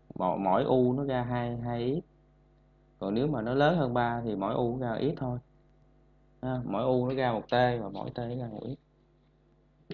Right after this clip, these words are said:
Thì bây giờ cái phương trình, ờ, ba đó, phương trình ba đó thì mình sẽ quy về là một cái hàm theo u và một cái hàm, hàm hằng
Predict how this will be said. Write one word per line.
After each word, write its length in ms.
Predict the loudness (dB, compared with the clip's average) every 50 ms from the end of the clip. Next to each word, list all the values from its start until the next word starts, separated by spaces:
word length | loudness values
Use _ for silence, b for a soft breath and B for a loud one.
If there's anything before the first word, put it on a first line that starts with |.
| -18 -18 _ _ _ _ _ _ _ _ _ _ _ -20 -20 _ _ _ -20 _ _ _ _ _ _ _ _ _ _ _
Thì 160 | 0 2 2
bây 140 | 2 2 2
giờ 220 | 4 2 2 2 0
cái 140 | -2 -2 0
phương 160 | 0 0 0 2
trình, 280 | 2 2 2 2 2
ờ, 360 | 2 2 0 0 0 0 -2 0 4
ba 360 | 6 6 8 6 4 2 0
đó, 300 | -4 -6 -6 -6 -6 -8 -8 -6 _
phương 140 | -4 0
trình 160 | 0 0 2 4
ba 300 | 4 6 6 6 4 2
đó 120 | 0 -2 -2
thì 120 | -2 0
mình 220 | 0 0 -2 -2 -2
sẽ 120 | -2 -2
quy 360 | 0 2 4 4 4 4 2
về 200 | 2 2 0 0
là 220 | -2 -2 -4 -4 -4
một 180 | -6 -6 -4
cái 120 | -4 -2 -2
hàm 240 | 0 0 0 0
theo 140 | 0 0 2
u 380 | 4 4 4 4 2 0 -2 -4 -4
và 140 | -4 -4
một 220 | -4 -6 -6 -8 -8 -8
cái 100 | -8 -6
hàm, 460 | -4 -4 -4 -4 -4 -6 -6 -10 -12 -14 _ _ _ _ _ _ _ _ _ _ _ _ _ _ _ _
hàm 160 | -8 -8 -6
hằng 260 | -2 -2 -2 -2 -2